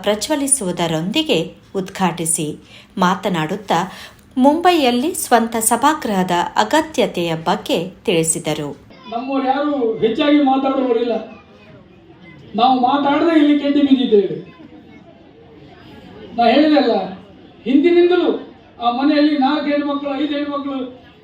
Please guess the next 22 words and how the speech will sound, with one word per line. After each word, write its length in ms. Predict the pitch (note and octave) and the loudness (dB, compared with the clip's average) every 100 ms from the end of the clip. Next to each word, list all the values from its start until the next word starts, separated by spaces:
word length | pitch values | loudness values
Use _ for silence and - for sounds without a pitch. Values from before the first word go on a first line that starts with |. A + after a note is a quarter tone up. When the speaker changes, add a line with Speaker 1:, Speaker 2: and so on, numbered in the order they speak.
| _ | _
Speaker 2:
ಎರಡು 240 | A3+ C#4 D4+ | -2 0 0
ಗಂಡು, 360 | C#4 C#4+ C#4+ B3 - - - - _ - | 2 0 2 0 0 -6 -20 -20 _ -12
ಆ 160 | C#4+ D#4 | -6 -2
ಪುಣ್ಯಾತ್ಮ 520 | - C#4+ D#4 D#4+ D#4 D4+ C#4+ | 0 2 2 2 0 0 0
ಒಬ್ಬ 300 | B3+ C4 - | -2 -4 -4
ಯಾವನ್ 400 | C#4+ C#4 D4+ D4 | -2 -2 -2 -4
ದುಡಿತಾನೆ 480 | C#4 D4 D4 C#4 B3+ | -4 -4 -2 -2 0
ಅವನ 160 | B3+ C#4+ | 0 0
ತಲೆ 220 | C4+ C#4 | 0 0
ಮೇಲೆ 160 | C#4 C4 | 2 0
ಎಲ್ಲ 160 | C4 B3 | -2 -2
ಜವಾಬ್ದಾರಿ. 420 | A#3+ A#3 A#3+ G3+ F3+ - - | -2 -2 -2 -2 -2 -8 -2
ಅಯ್ಯೋ, 200 | A#3+ C4 | 0 2
ನನ್ನ 160 | B3+ B3 | 2 0
ಅಕ್ಕನ 200 | A3+ C#4+ | 0 0
ಮದುವೆ 260 | C#4 C4 | 2 2
ಮಾಡ್ಕೊ, 260 | B3+ A#3 A#3 | 2 0 0
ನನ್ನ 180 | A#3 A3+ | -4 -4
ತಂಗಿ 240 | A3+ C4+ | -4 -4
ಮದುವೆ 220 | C#4 B3 | -4 -6
ಮಾಡ್ಕೊ, 320 | B3 A#3+ G#3 A3 - - - C4 | -8 -8 -6 -8 -8 -14 -14 -4
ನನ್ನ 160 | C#4 | 0